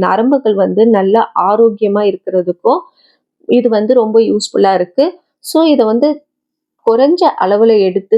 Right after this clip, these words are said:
சாப்பிடுங்க. இந்த வீடியோ உங்களுக்கு பிடிச்சிருந்தா மறக்காம லைக் பண்ணுங்க, ஷேர் பண்ணுங்க,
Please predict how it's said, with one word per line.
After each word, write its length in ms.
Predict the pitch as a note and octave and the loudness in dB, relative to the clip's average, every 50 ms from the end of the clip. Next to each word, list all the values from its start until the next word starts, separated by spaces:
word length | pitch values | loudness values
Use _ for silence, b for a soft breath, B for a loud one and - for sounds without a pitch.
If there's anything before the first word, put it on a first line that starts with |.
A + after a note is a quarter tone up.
| A3+ - | -2 -2
சாப்பிடுங்க. 520 | G3+ G3 F3+ - G3+ F#3+ F#3+ F#3+ F#3+ G#3+ C4 G4 G#4+ - _ _ _ _ _ _ _ - B3+ | -4 -4 -4 -2 -2 -2 0 0 0 0 0 0 -2 -4 _ _ _ _ _ _ _ 0 2
இந்த 160 | C4+ D#4 G#4 G4+ D4 | 2 4 2 2 2
வீடியோ 200 | B3 A#3+ A#3 B3+ B3 A#3 | 2 2 2 2 2 2
உங்களுக்கு 300 | G#3 G3+ G3 F#3+ - G#3 - - | 0 0 -2 -2 -4 -4 -4 -2
பிடிச்சிருந்தா 540 | G3+ A3 A3+ - B3+ A3+ G#3+ G3 G3+ - B3 A#3 | -2 -2 -2 0 -2 -2 -2 -2 -4 -4 -2 -2
மறக்காம 460 | G3+ F#3 G3 F#3+ - G3+ G#3 A3 A3+ A3+ G3+ | -2 -2 -4 -4 -4 -4 -4 -2 -2 -2 -2
லைக் 180 | G3+ F#3+ - _ A3 | -2 -2 -4 _ -8
பண்ணுங்க, 260 | G3+ G#3 G#3+ A3+ B3+ - - | -6 -2 0 0 0 0 0
ஷேர் 240 | A3+ G3+ F3+ - - | -2 -2 -2 -4 -4
பண்ணுங்க, 280 | G3+ G3+ G3+ G3+ G#3+ A3 | -4 -4 -2 -2 -2 -4